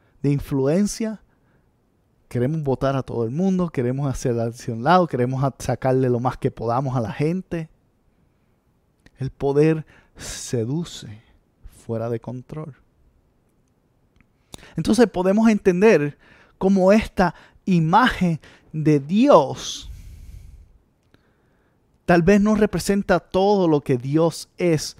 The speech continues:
o lo más importante de Dios mismo. Sí, Dios tiene poder, pero a la misma vez, si yo ando buscando a Dios por el poder de la influencia que me da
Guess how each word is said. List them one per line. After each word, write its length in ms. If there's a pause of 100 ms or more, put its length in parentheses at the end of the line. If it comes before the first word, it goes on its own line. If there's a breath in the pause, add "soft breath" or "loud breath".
(140)
o 120
lo 100
más 220
importante 800
de 160
Dios 420
mismo. 560 (1500)
Sí, 300
Dios 280
tiene 260
poder, 520 (880 soft breath)
pero 200
a 20
la 160
misma 340
vez, 380 (320 soft breath)
si 240
yo 180
ando 240
buscando 600
a 80
Dios 800 (760 soft breath)
por 220
el 140
poder 420
de 140
la 80
influencia 800
que 140
me 180
da 420